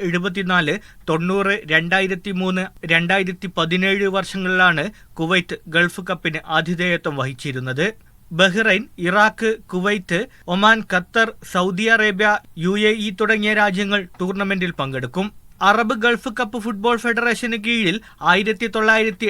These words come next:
എഴുപതിലാണ് ഗൾഫ് കപ്പ് ആരംഭിക്കുന്നത്. കുവൈത്ത് പത്ത് തവണ ജേതാക്കളായിട്ടുണ്ട്.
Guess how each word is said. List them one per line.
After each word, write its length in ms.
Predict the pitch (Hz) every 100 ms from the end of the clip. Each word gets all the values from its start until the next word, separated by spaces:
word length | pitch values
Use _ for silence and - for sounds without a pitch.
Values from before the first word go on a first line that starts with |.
| -
എഴുപതിലാണ് 760 | 196 185 196 226 220 202 160 127 - -
ഗൾഫ് 260 | 151 170 202
കപ്പ് 320 | 190 196 - 165
ആരംഭിക്കുന്നത്. 720 | 143 135 131 127 135 131 175 220 -
കുവൈത്ത് 480 | 190 190 214 - 208
പത്ത് 340 | 190 185 247
തവണ 260 | 233 220 202
ജേതാക്കളായിട്ടുണ്ട്. 960 | 185 190 185 185 143 131 127 139 147